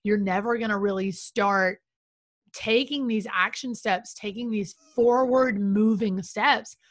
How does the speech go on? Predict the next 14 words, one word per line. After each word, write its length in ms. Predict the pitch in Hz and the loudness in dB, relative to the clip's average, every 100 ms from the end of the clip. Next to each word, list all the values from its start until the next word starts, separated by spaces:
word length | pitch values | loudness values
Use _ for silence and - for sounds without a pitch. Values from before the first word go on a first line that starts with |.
| _ _ | _ _
toward 300 | 240 240 208 | 4 4 4
your 140 | 196 | 0
dreams 420 | 175 208 294 294 | -2 -4 -4 -6
and 160 | 190 196 | -6 -6
your 140 | 185 | -6
goals, 360 | 185 247 330 226 | -2 -2 -2 -4
because 300 | - 240 226 | -6 -4 -2
you're 160 | 226 240 - | -2 -2 2
already 600 | 208 220 233 208 196 196 | 4 4 2 -2 -2 -4
setting 340 | - 175 175 | -2 -2 -2
yourself 420 | 170 165 165 156 - | -4 -4 -4 -4 -6
up 220 | 160 160 _ _ | -6 -8 _ _
to 140 | - 151 | -12 -10
fail. 380 | 175 151 233 | -8 -10 -12